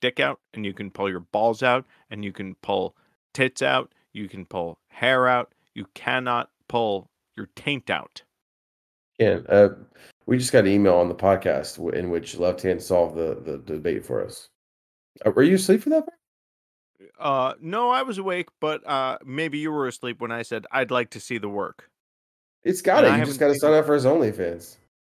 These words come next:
Speaker 1: Yeah, well, so fucking give me the handle for his OnlyFans.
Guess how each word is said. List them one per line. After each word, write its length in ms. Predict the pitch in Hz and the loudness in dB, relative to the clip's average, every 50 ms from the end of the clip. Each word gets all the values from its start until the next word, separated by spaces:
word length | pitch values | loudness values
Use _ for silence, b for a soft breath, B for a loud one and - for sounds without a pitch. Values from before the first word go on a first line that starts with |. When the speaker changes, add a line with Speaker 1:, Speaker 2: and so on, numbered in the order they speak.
| _ - | _ -4
Speaker 1:
Yeah, 180 | 131 180 214 - | -2 0 0 0
well, 420 | 160 156 156 175 190 196 165 135 | 2 2 4 4 4 4 0 -4
so 360 | - - - - 202 180 156 | -10 -10 -4 0 0 0 0
fucking 460 | - - 208 202 - - - 185 170 | -2 -2 -2 -2 -2 -2 -6 -8 -8
give 180 | 127 160 185 196 | -4 -2 -2 -2
me 140 | 220 220 220 | -2 -6 -4
the 120 | 214 214 | -2 -2
handle 460 | 170 165 170 175 175 165 160 165 151 | -2 -2 -2 -4 -4 -4 -4 -6 -6
for 220 | - - 170 165 156 | -6 -6 -4 -4 -4
his 100 | 139 143 | -4 -4
OnlyFans. 960 | 147 151 156 156 156 147 131 - 123 117 113 110 110 110 117 110 - - _ | -4 -4 -4 -6 -6 -8 -6 -4 -4 -4 -4 -6 -8 -12 -14 -16 -18 -20 _